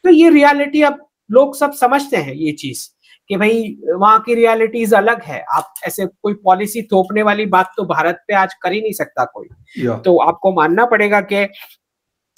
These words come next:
Speaker 1: रशिया और यूएस दोनों को, दोनों side को हम balance करके चलते हैं।
Speaker 2: यस।
Speaker 1: और कुछ हद तक आपको ये भी मानना पड़ेगा कि Chinese के भी समझ में आ गया है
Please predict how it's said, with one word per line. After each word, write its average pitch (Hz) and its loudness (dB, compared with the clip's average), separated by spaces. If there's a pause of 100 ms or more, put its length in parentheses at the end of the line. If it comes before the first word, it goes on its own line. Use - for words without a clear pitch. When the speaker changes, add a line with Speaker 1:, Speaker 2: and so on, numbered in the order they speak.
(140)
Speaker 1:
रशिया 165 2
और 196 4
यूएस 180 2
दोनों 160 2
को, 196 -2
दोनों 240 4
side 190 0
को 220 2
हम 196 -2
balance 160 -2
करके 180 0
चलते 147 -4
हैं। 147 -6 (300)
Speaker 2:
यस। 127 -4
Speaker 1:
और 208 2
कुछ 330 2
हद 240 2
तक 254 -2
आपको 240 0
ये 214 2
भी 240 2
मानना 202 0
पड़ेगा 190 -4
कि - -10
Chinese 190 -4
के 196 -6
भी 202 -6
समझ 175 0
में 180 2
आ 156 4
गया 147 -4
है 156 -8